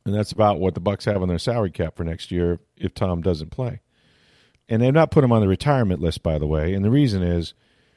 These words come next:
it'll be a little less cap room, a little less cap hit if, if they actually put him on that list after June first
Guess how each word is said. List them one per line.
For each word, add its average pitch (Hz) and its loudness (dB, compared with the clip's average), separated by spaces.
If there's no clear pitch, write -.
it'll 113 0
be 107 2
a 107 4
little 127 4
less 101 2
cap 101 0
room, 98 0
a - -2
little 127 2
less 98 0
cap - -4
hit 95 -2
if, 92 -2
if 98 -4
they 90 -2
actually 95 -6
put 98 -2
him 90 -2
on 87 -2
that 85 -6
list - -6
after 87 -6
June 85 -4
first - -6